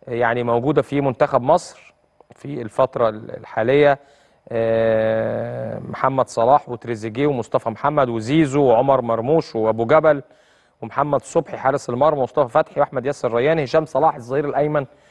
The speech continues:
نادي الاتحاد السكندري، أحمد رمضان بيكم، محمود مرعي، محمد حمدي، أحمد أبو الفتوح، مهند لاشين،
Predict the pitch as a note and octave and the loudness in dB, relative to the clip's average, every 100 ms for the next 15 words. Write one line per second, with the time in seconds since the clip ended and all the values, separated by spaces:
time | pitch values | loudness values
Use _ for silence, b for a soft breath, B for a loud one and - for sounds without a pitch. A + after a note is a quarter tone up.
0 | b b - C#3+ C#3+ C#3 A#2 C#3 - - | b b -4 0 2 0 -2 -4 -4 -6
1 | B2 C3 D#3 D3 C3+ A#2 A#2+ C3+ C#3 D#3 | 0 2 2 0 -4 -4 -2 0 0 0
2 | D3+ B2+ - C#3+ C3+ D3+ C#3 A#2+ C#3+ C3+ | -2 -4 -6 -4 0 0 0 -4 -6 -6
3 | - D3+ D3 C#3 - B2+ A2 - - D#3 | -2 -2 -2 -6 -4 -4 -4 -8 -4 -2
4 | C#3+ C3 C#3 B2 A#2+ - D#3+ | -2 -2 -2 -2 -4 -2 -4